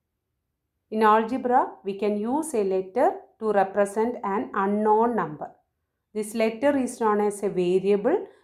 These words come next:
because it can have different values.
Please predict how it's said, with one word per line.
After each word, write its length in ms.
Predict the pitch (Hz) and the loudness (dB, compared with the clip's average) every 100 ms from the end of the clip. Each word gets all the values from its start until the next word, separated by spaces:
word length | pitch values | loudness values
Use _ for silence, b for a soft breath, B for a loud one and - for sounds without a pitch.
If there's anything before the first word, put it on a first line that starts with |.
| _ | _
because 420 | 190 190 214 - | -6 2 4 4
it 240 | 208 196 - | -2 -6 -4
can 260 | 202 196 196 | -2 0 2
have 280 | 254 330 208 | 0 0 -4
different 520 | 226 - 302 320 262 | -8 -6 -2 0 0
values. 460 | 180 156 151 160 | 0 -2 -6 -14